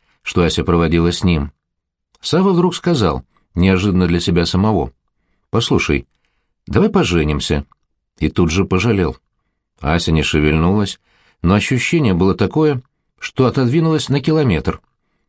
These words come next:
«Савушка», вздохнула она, прости меня.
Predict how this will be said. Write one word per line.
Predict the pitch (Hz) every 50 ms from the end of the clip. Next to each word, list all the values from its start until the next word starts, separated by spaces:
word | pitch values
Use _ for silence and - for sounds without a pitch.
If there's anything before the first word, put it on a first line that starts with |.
| _ _
«Савушка», | - - - - 78 87 95 98 87 71 - - - 76 65 64 _ _ _ _ _ _ _ _ -
вздохнула | 76 76 78 85 76 - - 87 85 82 80 78
она, | 76 78 76 67 67 - _ _ _ _ _ _ _ _ -
прости | - 107 107 104 - - - 190
меня. | 175 120 85 80 76 67 64